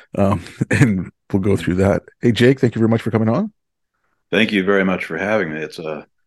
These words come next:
Speaker 2: pleasure and an honor to be here.
Speaker 1: Um, yeah, I think I'm just gonna dive right into, uh, like, the academy. So
Speaker 2: Yeah, sure.
Speaker 1: here, here's my take on it. And, like, you know, obviously, like, I'm an outsider. Uh, I got my,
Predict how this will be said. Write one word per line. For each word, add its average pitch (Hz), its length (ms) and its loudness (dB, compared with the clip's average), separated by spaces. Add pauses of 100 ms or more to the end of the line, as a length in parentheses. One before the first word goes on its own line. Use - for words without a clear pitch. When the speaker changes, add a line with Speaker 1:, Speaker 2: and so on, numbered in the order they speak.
(180)
Speaker 2:
pleasure 104 340 2
and 104 80 2
an 95 80 -2
honor 107 300 0
to 110 40 -2
be 117 160 -2
here. 85 300 -8 (800)
Speaker 1:
Um, 123 460 2 (720)
yeah, 175 240 4
I 180 80 6
think 214 120 4
I'm 135 140 -2
just 95 140 -10
gonna 107 160 -4
dive 107 320 -2
right 104 140 0
into, 104 260 -6
uh, 95 360 -8
like, 98 140 -4
the 98 120 -4
academy. 98 340 -4
So 104 260 2 (600)
Speaker 2:
Yeah, 113 240 -10
sure. - 240 -8
Speaker 1:
here, 185 240 8
here's 165 340 6
my 139 220 6
take 113 420 0
on 107 200 2
it. 104 140 -2
And, 110 140 -2
like, 113 220 -4 (100)
you 131 80 -4
know, 107 100 0
obviously, 104 340 -4
like, - 260 -12
I'm 113 160 2
an - 100 -4
outsider. 120 800 0
Uh, 90 380 -6
I - 180 -8
got 95 320 -2
my, 107 380 0